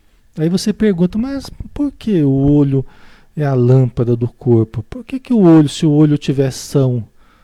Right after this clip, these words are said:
o corpo vai ficar iluminado? O que que tem por detrás dessa imagem que Jesus usou? É. A gente tem, pessoal,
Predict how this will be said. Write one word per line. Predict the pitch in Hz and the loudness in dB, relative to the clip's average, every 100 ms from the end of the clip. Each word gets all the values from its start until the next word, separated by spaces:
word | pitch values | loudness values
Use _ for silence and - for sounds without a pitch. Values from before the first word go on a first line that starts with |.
| _ _ - | _ _ -8
o | 156 | -2
corpo | - 143 139 | 0 0 0
vai | 135 131 | -2 -4
ficar | - 135 | -2 -2
iluminado? | 131 135 135 123 113 113 107 107 98 _ _ 269 | 0 -2 -2 -4 -4 -4 -8 -12 -16 _ _ _
O | 208 | -12
que | - 262 | -8 -8
que | - | -2
tem | 220 | -2
por | 190 180 | 0 -2
detrás | 175 - 170 165 | -4 -4 -2 -2
dessa | 170 - 170 | -4 -4 -2
imagem | 147 123 127 123 123 | -2 -2 -2 -2 -4
que | 120 127 | -6 -4
Jesus | 127 120 123 120 | -4 -2 -4 -4
usou? | 120 113 120 113 _ _ _ _ - - _ _ _ _ _ _ - - - - | -6 -6 -8 -10 _ _ _ _ -20 -20 _ _ _ _ _ _ -20 -20 -18 -10
É. | 123 170 214 - - - - - - - | -6 -4 -6 -12 -16 -16 -16 -20 -18 -4
A | 185 | -2
gente | 247 277 - | 0 -2 -4
tem, | - 220 254 | 0 2 2
pessoal, | 226 160 - - 131 123 | 0 -2 -2 -2 -2 -2